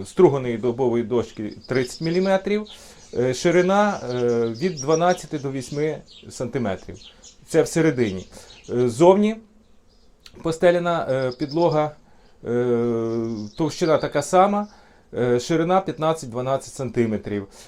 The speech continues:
Е, постелена підлога ззовні з зазором між дошками шість-вісім міліметрів.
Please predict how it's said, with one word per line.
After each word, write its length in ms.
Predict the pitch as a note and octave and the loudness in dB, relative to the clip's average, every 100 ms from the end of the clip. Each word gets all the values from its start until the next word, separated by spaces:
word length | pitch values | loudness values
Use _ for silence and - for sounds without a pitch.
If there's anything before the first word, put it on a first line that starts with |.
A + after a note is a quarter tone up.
| - | -12
Е, 260 | - A#2 A2+ | -4 0 0
постелена 800 | A2+ D#3+ D#3+ - D#3+ C3+ B2+ B2 | 0 -2 0 4 6 6 2 -4
підлога 480 | C#3 B2 C#3+ A#2 B2 | -6 -2 0 2 0
ззовні 600 | A#2+ E3 G#3 A3 A3 - - - | 2 4 4 2 -6 -10 -20 -6
з 420 | B2 A#2 E3 C3 | -6 0 0 0
зазором 600 | A#2 B2+ C#3+ D#3+ C#3+ B2+ | -2 -2 0 2 2 2
між 220 | C3 B2 A2 | -2 -6 -4
дошками 960 | D#3 G#3 - - C3 - E3+ E3+ E3+ - - - - | -2 -2 -4 -10 -10 -8 -6 -6 -6 -12 -20 -20 -8
шість-вісім 580 | G#3 G#3 - E3+ D#3 | -4 -4 -4 -8 -6
міліметрів. 560 | D3 C3+ A#2+ G2+ - F#2+ | -6 -4 -2 -4 -6 -14